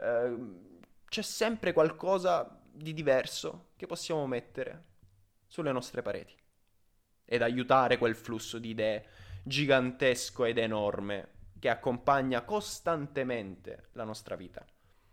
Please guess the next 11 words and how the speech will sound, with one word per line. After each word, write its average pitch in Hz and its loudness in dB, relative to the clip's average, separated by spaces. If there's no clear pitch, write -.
E 170 -8
meno 196 0
male 190 -4
che 135 -4
è 135 -4
presente 120 -4
quel 107 -4
flusso. - -16
Come 202 4
dicevo 196 4
all'inizio, - -2